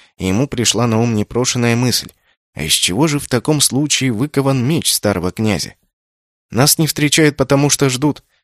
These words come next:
объяснил Кеннет, не без усилий держась прямо. «Нас ждут внутри. А внутрь еще попасть надо. Ни объединенные усилия людей Юкагена, ни магические попытки самого Кеннета не открыли каменных ворот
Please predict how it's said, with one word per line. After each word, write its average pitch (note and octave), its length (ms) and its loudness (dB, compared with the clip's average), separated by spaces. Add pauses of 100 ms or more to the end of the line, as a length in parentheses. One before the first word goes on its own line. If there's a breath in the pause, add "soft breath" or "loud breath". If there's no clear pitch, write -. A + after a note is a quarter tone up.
(280)
объяснил F#2 480 -4
Кеннет, A#2+ 400 -2 (140)
не G2 120 -6
без F2+ 140 -4
усилий A2 380 -2
держась F#2+ 400 -2
прямо. - 380 -8 (360)
«Нас A#2 280 2
ждут A2 320 0
внутри. A#2 540 0 (600)
А G#2 160 0
внутрь D#3 320 2
еще C#3+ 220 4
попасть C#3+ 420 2
надо. F#2 300 -4 (340)
Ни G#2+ 140 2
объединенные C#3 640 4
усилия C#3 460 4
людей B2+ 340 2
Юкагена, A#2 600 0
ни F2 120 -2
магические A#2 640 0
попытки C#3 400 0
самого A#2 460 4
Кеннета F#2 360 -2
не G2 140 2
открыли D#3 400 0
каменных A#2 480 0
ворот F#2+ 340 0